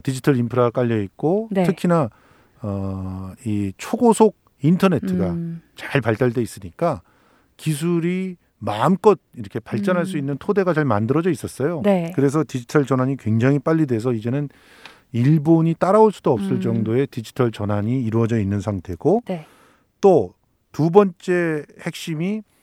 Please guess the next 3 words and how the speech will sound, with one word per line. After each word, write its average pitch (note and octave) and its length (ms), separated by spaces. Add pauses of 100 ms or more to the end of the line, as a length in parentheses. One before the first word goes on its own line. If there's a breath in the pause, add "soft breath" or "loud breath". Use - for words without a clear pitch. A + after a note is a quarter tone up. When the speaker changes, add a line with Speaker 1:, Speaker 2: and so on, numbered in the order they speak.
(500)
Speaker 1:
이용자죠. C3 720
Speaker 2:
음. G3 320
Speaker 1:
이용자가 E3+ 1040